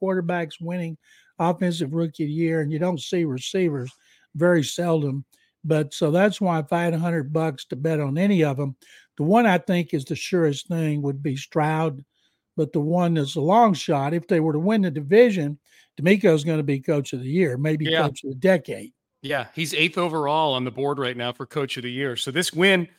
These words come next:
Speaker 2: this win has garnered the Texans and C J Stroud and DeMeco Ryans a lot of attention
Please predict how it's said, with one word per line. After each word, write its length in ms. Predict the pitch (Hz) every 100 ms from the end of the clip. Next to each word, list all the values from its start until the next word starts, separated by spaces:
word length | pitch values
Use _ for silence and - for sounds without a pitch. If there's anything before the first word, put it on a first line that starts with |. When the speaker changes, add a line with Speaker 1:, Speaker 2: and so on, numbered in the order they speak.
| _ _ -
Speaker 2:
this 200 | 220 190
win 200 | 196 214
has 140 | 160
garnered 320 | 131 175 170
the 80 | 143
Texans 480 | - 175 - 160 147
and 120 | 143
C 160 | - 170
J 160 | 151 147
Stroud 320 | - 160 156
and 100 | 139
DeMeco 340 | 143 151 147
Ryans 300 | 143 151 135
a 40 | 139
lot 180 | 135
of 60 | 139
attention 540 | 131 139 139 - 113